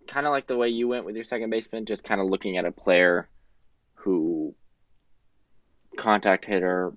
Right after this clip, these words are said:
light on their feet, good defense, they're quick. Uh, and I'm looking at the board here, looking at all my options, and I'm gonna put,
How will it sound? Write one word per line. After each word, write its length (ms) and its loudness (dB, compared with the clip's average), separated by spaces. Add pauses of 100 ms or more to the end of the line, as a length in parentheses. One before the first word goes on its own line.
light 380 4
on 120 2
their 140 0
feet, 540 0 (680)
good 200 6
defense, 460 4
they're 100 -2
quick. 600 2 (840)
Uh, 460 2
and 120 2
I'm 100 6
looking 180 4
at 80 2
the 60 2
board 280 6
here, 380 0
looking 260 -2
at 60 2
all 100 6
my 140 2
options, 480 -2 (100)
and 140 -4
I'm 100 0
gonna 140 -4
put, 280 0